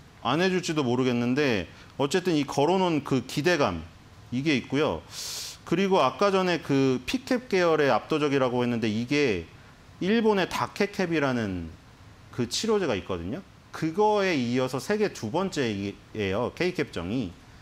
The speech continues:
그래서 이, 이 시장이 국내를 평정했는데 요 정도를 받았는데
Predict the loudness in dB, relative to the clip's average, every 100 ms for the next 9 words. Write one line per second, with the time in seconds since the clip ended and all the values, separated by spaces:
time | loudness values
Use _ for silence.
0 | -20 -16 -2 0 2 2 0 0 0 -2
1 | -4 -4 0 0 0 0 2 2 0 0
2 | -2 -4 -12 -20 -20 -20 -20 -6 -2 2
3 | 4 4 4 2 0 0 2 2 2 2
4 | 2 2 2 2 0 0 0 0 0 0
5 | -2 -2 -2 0 -2 -4